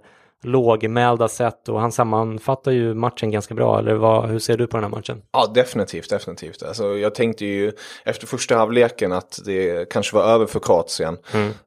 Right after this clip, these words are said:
Speaker 2: Eh, jag tippade dock Kroatien inför matchen att de skulle ta hem det, men med den drömstarten som England fick
Speaker 1: Ja.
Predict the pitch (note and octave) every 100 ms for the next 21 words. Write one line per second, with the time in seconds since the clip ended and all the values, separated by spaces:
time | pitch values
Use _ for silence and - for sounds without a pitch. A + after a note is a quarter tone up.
0 | - F2 E2 E2 F2 A#2 - B2+ A#2 G2+
1 | - F#2 F2 - F2 G#2+ - C3 B2+ F#2+
2 | - F2+ F#2 F2+ F#2+ F#2 F#2+ B2+ A2 D#2+
3 | D#2+ F2+ F2+ F#2+ F#2 G2 F#2+ E2 F#2 A#2
4 | G2 F2+ - A2+ A2+ G2+ F#2 E2+ E2 F2+
5 | F2+ - G2 - G2+ F#2